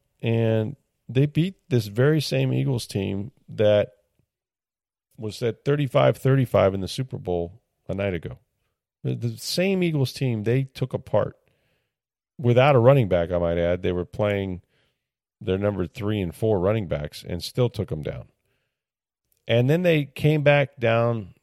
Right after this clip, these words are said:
what, twenty-four to three or whatever it was, and Brady had it tied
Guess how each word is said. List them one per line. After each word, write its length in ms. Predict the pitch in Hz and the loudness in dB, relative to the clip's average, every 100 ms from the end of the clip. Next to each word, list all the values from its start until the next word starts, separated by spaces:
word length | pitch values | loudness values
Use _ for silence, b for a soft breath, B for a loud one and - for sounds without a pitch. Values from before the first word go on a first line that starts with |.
| _ | _
what, 320 | - 98 76 - | -4 -4 -4 -6
twenty-four 500 | 123 123 120 120 120 | -2 -2 -2 -2 -2
to 60 | |
three 280 | 113 117 120 | -4 -4 -2
or 60 | 110 | 2
whatever 240 | 113 113 | 2 2
it 40 | |
was, 320 | 113 110 107 - _ _ _ _ _ _ _ _ | 4 4 2 -6 _ _ _ _ _ _ _ _
and 240 | 107 107 104 | -2 -2 2
Brady 340 | 120 139 135 | 2 4 2
had 200 | 117 123 | 4 4
it 140 | - | 2
tied 640 | - - 113 123 131 143 | -4 -2 2 4 2 0